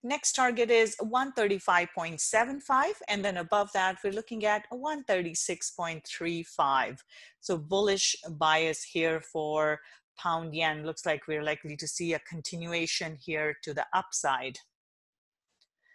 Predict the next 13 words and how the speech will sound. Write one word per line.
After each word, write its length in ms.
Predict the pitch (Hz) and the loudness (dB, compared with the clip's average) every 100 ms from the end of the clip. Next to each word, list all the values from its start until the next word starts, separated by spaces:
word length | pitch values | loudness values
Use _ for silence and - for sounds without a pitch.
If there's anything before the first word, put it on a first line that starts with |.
| _ _ | _ _
Euro 240 | 262 330 | 2 4
yen 260 | 320 302 302 | 6 4 2
here, 260 | 302 302 294 | 2 4 4
this 180 | 269 | 0
one's 260 | 277 262 247 | -2 -2 2
also 260 | 240 240 247 | 0 2 -2
looking 320 | 226 226 208 | -2 -2 0
bullish. 360 | 233 277 302 233 | 2 2 0 -2
We 60 | |
see 200 | 214 226 | -4 -2
that 200 | 202 190 | 2 0
price 300 | - 196 185 - | 2 0 0 0
wasn't 380 | 220 226 226 | 0 0 -4